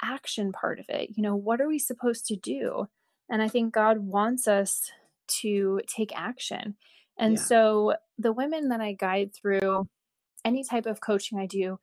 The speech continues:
Speaker 1: whether it's kind of mom life in general, or it's specifically podcast coaching, we kinda start with the broad theme of, like, what is God calling you to? What do you, what
Speaker 2: Mm.
Speaker 1: are you feeling right now?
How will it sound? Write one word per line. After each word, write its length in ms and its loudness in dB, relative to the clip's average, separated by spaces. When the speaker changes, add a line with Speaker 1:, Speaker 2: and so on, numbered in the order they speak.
Speaker 1:
whether 340 0
it's 180 -6
kind 200 -6
of 120 -10
mom 340 -2
life 300 -6
in 160 -4
general, 680 0
or 380 4
it's 200 -6
specifically 880 -4
podcast 640 -2
coaching, 640 -2
we 80 -8
kinda 260 0
start 420 2
with 300 -6
the 80 -4
broad 560 0
theme 400 0
of, 180 -8
like, 180 -6
what 200 -2
is 160 -4
God 280 0
calling 360 -2
you 140 -6
to? 200 -8
What 220 -4
do 60 -2
you, 120 0
what 140 4
Speaker 2:
Mm. 20 2
Speaker 1:
are 40 -2
you 80 -8
feeling 460 -4
right 240 -12
now? 320 -8